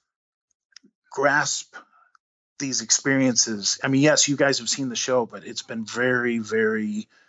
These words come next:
much of a roller coaster and in such an amazing way for me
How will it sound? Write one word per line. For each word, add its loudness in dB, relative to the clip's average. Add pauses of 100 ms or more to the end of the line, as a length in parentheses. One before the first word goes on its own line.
(300)
much 0
of -2
a 0
roller 2
coaster 0
and -6
in -6
such 2
an 0
amazing -2
way -6
for -4
me -8